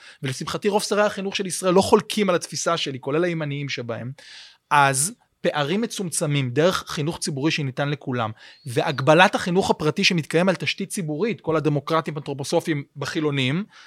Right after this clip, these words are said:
וכל הממלכתיים דתיים, הסופר אליטיסטים, שאם אין להורים שלך שלושת אלפים שקל בחודש, אתה לא יכול להיכנס אליו. וגם אצל הערבים, אגב, זה קיים בטורבו הדבר הזה של החינוך הפרטי על תשתית ציבורית, יש לה אינטרס להילחם בזה. לכן סגירת בית ספר חברותא, נגיד, על ידי גדעון סער, סליחה על החידוק,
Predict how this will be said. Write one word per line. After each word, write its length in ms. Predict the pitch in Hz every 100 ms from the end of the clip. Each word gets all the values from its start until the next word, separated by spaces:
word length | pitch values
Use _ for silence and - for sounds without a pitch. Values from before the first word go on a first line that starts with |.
| - _ _ -
וכל 260 | 131 196
הממלכתיים 460 | 208 196 170 - 196
דתיים, 320 | 190 208 214
הסופר 440 | 185 - 220 226 208
אליטיסטים, 540 | 170 240 233 - 185
שאם 220 | - 156
אין 80 | 180
להורים 180 | 180 180
שלך 260 | 214 180
שלושת 240 | 156 185 185
אלפים 100 | 156
שקל 200 | 190 180
בחודש, 380 | 156 202 196 180
אתה 120 | 170
לא 60 |
יכול 180 | 175 196
להיכנס 400 | 190 - 214 -
אליו. 220 | 196 101 101 - _ _ _ _ -
וגם 260 | 139 185
אצל 180 | 214 247
הערבים, 340 | 226 214 240 294
אגב, 180 | 180
זה 120 | 123 135
קיים 300 | 131 139 147 147
בטורבו 560 | 143 - 311 269 165
הדבר 340 | 127 123 117 117
הזה 140 | 110
של 120 | 117
החינוך 300 | 110 120 113
הפרטי 320 | 127 120 117
על 60 | 127
תשתית 260 | 120 - 123
ציבורית, 420 | 123 123 202 - - - -
יש 140 | 185
לה 60 | 214
אינטרס 320 | 156 156 -
להילחם 400 | 143 131 131 117
בזה. 200 | 113 127
לכן 220 | 165 320
סגירת 300 | 185 190 220
בית 80 | 196
ספר 200 | 202 196
חברותא, 460 | - 135 151 160
נגיד, 220 | 143 127 123
על 60 |
ידי 120 | 127
גדעון 260 | 127 131 127
סער, 300 | - 120 120
סליחה 260 | - 127 139
על 60 |
החידוק, 440 | 127 131 127 -